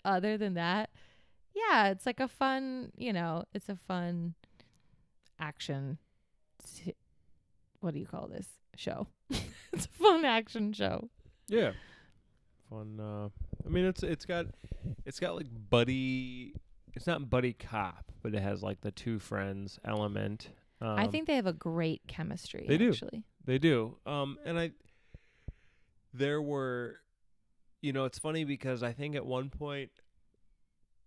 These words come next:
Speaker 2: you had said that the costume for, <sighs> what's his name? Flash? No, it's not Flash. Lightspeed or whatever, the dude from The Boys.
Speaker 1: Yeah. <laughs>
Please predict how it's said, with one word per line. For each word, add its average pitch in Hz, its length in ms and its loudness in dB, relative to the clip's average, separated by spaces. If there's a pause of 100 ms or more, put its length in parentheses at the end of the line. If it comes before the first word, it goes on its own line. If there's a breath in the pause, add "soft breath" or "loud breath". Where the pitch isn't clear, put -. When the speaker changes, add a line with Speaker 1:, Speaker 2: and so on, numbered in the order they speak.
(460)
Speaker 2:
you 139 200 -6
had 123 180 -8
said 120 380 -2
that 107 180 -4 (160)
the 107 500 -2 (300 soft breath)
costume 113 560 2
for, 107 540 4 (180)
<sighs> - 160 -16
what's 131 180 -4
his 107 140 -2
name? 104 240 -4
Flash? 120 720 -2
No, 117 400 -4
it's 120 180 -8
not 143 200 0
Flash. 113 580 -6 (800)
Lightspeed 139 720 4
or 143 120 8
whatever, 131 320 6
the 123 140 0
dude 135 280 2
from 120 200 0
The 110 80 4
Boys. 107 580 2 (240)
Speaker 1:
Yeah. 233 300 0 (120)
<laughs> 262 140 2